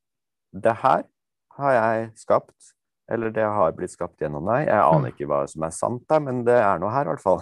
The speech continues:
Speaker 1: <laughs>
Speaker 2: Mm. Ja, ikke
Speaker 1: Og,
Speaker 2: sant.
Speaker 1: eh, og jeg, Åsmund, i den formen her,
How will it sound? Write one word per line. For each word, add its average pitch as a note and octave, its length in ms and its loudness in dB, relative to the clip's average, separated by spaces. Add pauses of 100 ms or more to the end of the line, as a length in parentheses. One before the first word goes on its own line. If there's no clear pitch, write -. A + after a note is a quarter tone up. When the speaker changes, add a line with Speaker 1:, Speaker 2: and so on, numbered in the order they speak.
(140)
Speaker 1:
<laughs> D3+ 560 4 (240)
Speaker 2:
Mm. - 20 -20
Ja, D#3+ 140 -2
ikke A#2+ 40 2
Speaker 1:
Og, B2 120 8
Speaker 2:
sant. A#2 320 4
Speaker 1:
eh, G#2 160 -8
og A#2 160 0
jeg, A#2 540 0
Åsmund, G#2+ 560 -10
i A#2+ 60 0
den G#2+ 200 4
formen E2+ 400 0
her, G2 300 -2